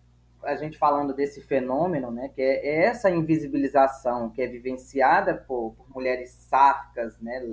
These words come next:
E lésbicas, e também, tanto também por pessoas bissexuais, assexuais e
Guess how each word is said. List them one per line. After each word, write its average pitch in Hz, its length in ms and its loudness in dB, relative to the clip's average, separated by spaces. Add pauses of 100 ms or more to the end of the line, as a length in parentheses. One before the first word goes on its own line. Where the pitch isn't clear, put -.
E 127 100 -12
lésbicas, 123 800 -4 (680)
e 135 100 -6
também, 156 400 -6 (300)
tanto 285 240 -2
também 214 240 -2
por 202 120 -2
pessoas 185 380 0
bissexuais, 147 880 4
assexuais 127 1080 0
e 120 60 -12